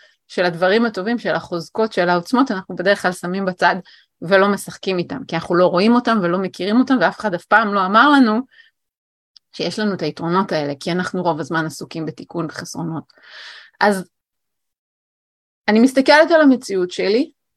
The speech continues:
אוקיי? והמציאות שלי אומרת לי, "אוקיי, את שווה, את לא שווה. יש לך זוגיות, את שווה. אין לך זוגיות, את לא שווה. יש לך זוגיות כזו, את שווה. אין לך זוגיות כזו,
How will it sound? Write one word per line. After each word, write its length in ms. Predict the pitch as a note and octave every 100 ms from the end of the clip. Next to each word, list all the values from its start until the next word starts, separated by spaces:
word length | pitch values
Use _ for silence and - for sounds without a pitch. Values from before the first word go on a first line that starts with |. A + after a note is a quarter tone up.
| _ _ -
אוקיי? 240 | F3 G#3 A3+
והמציאות 400 | G#3+ G#3+ B3 B3+
שלי 200 | A3+ G#3
אומרת 220 | G#3 G3+
לי, 60 |
"אוקיי, 220 | G3 F#3+ F#3
את 80 |
שווה, 340 | - G3+ G#3 G#3
את 120 | G#3+
לא 100 | F3
שווה. 320 | - D#3+ D#3
יש 120 | F3
לך 80 | B3+
זוגיות, 520 | A3 A3 B3+ D4+ E4+ _ - - - G3
את 80 |
שווה. 340 | - F#3 F3 F3
אין 100 | A#3
לך 100 | C4
זוגיות, 380 | B3+ B3+ C#4+ B3
את 140 | G#3+
לא 80 | F3+
שווה. 240 | - E3+
יש 100 | F#3
לך 60 | A3
זוגיות 340 | G#3 G#3+ A#3
כזו, 320 | A3+ A3+ D4+
את 120 | B3+ -
שווה. 300 | F3 E3 F3
אין 140 | A3+
לך 100 | B3
זוגיות 360 | B3 A3 A#3 A#3+
כזו, 300 | C4+ C#4+ C#4+